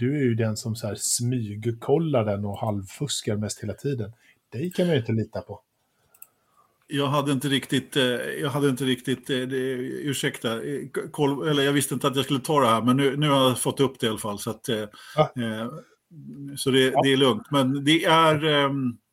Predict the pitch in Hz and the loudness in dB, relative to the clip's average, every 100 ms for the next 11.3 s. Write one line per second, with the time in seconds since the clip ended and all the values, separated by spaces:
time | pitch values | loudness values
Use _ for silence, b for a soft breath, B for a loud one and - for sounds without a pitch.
0 | - - - 131 - 156 160 143 151 147 | -4 -2 -2 0 0 0 2 2 0 -2
1 | 147 113 113 127 113 117 110 - - 113 | 0 0 -2 -4 -2 -2 -4 -8 -12 -6
2 | 110 107 107 131 139 _ _ _ - 147 | -6 -6 -10 -14 -16 _ _ _ -4 -4
3 | 120 123 139 131 131 127 - 131 - - | -4 -2 0 2 2 0 -2 -4 -4 -8
4 | - - - b b b b b - 139 | -10 -12 -14 b b b b b -6 -4
5 | 123 - - 143 135 131 - 123 113 123 | -2 -6 -4 -2 -2 -2 -2 0 0 -2
6 | 147 151 135 156 139 180 180 165 - - | -6 -6 -2 0 0 -2 -2 -2 -4 -2
7 | 175 151 117 107 117 107 107 151 - 143 | 0 2 0 -2 -4 -8 -10 -20 -12 -4
8 | 123 - 170 143 143 151 165 160 - 139 | -2 0 2 4 4 2 -2 -4 -4 2
9 | 139 127 131 127 123 123 151 151 - 104 | 2 2 2 2 2 -2 -4 -4 -6 -6
10 | 101 b b b b b - 123 113 110 | -6 b b b b b -10 -6 -4 -6
11 | 110 107 107 | -6 -8 -8